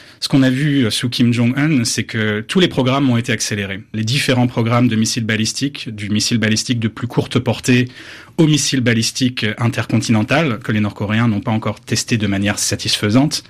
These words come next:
que la Corée du Nord avait aussi lancé un programme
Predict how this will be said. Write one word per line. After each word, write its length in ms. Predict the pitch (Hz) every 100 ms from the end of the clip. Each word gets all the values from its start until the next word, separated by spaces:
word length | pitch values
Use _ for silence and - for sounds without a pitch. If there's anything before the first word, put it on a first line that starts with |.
| - - -
que 120 | 170
la 120 | 165
Corée 240 | 160 151 139
du 100 | 147
Nord 280 | 143 147
avait 240 | 135 117 117
aussi 360 | 123 - 139
lancé 560 | 131 127 120 - 135 131
un 100 | 120
programme 640 | 120 123 113 123 120 120